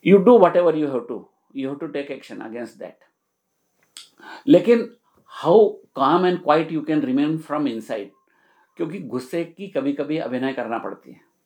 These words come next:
जैसे आपके सबॉर्डिनेट ने एक बहुत बड़ा नुकसान कर दिया,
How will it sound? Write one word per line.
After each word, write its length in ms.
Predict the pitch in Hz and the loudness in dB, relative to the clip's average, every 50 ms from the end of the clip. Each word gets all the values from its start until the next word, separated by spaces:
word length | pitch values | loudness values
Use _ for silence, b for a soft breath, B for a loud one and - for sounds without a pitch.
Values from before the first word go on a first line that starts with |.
| _ _ _ _ _ _ b b b b b b b b | _ _ _ _ _ _ b b b b b b b b
जैसे 240 | - 131 127 127 156 | 0 0 4 4 4
आपके 440 | 139 123 120 120 - - - 147 143 | 2 2 0 -2 -6 -12 -12 -12 -10
सबॉर्डिनेट 640 | 143 139 120 123 131 135 139 135 139 135 131 127 - | -6 -2 0 2 2 2 0 -4 -6 -10 -10 -10 -10
ने 140 | 143 143 139 | -8 -8 -8
एक 100 | 135 - 123 | -10 -10 -12
बहुत 180 | 120 131 135 | -10 -10 -8
बड़ा 160 | 127 131 131 | -6 -6 -6
नुकसान 380 | 131 131 123 - 135 123 120 120 | -6 -8 -12 -10 -10 -10 -10 -10
कर 100 | - 98 | -12 -14
दिया, 320 | 95 - - - _ _ | -16 -18 -20 -20 _ _